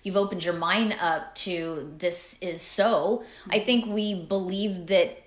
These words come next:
Speaker 1: we're not any different
Speaker 2: Right.
Speaker 1: than anyone else.
Speaker 2: Yeah.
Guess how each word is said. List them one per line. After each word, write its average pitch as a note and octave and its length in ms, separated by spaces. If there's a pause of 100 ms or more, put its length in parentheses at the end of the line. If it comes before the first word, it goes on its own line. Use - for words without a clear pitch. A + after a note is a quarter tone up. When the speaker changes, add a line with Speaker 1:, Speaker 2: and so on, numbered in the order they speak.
(460)
Speaker 1:
we're G#3 280
not G3+ 340
any G3 200
different F#3+ 720 (140)
Speaker 2:
Right. A#3+ 240
Speaker 1:
than G#3+ 160
anyone G3 400
else. F#3 580
Speaker 2:
Yeah. G3+ 240